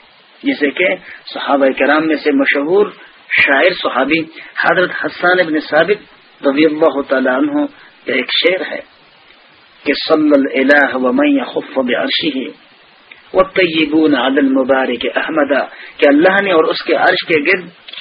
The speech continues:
جمگٹا لگائے ہوئے فرشتوں نے اور سب پاکیزہ ہستیوں نے بابرکت احمد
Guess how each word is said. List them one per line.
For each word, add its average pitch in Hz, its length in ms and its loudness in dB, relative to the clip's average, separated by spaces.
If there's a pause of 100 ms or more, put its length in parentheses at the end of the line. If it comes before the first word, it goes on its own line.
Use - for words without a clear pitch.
(400)
جمگٹا 147 600 4
لگائے 175 400 2
ہوئے 190 200 2
فرشتوں 180 460 -4
نے 175 140 -2 (520)
اور 143 160 2 (140)
سب 202 180 -2
پاکیزہ 170 420 2 (100)
ہستیوں 180 320 -2
نے 151 180 0 (360)
بابرکت 143 800 0
احمد 147 280 -2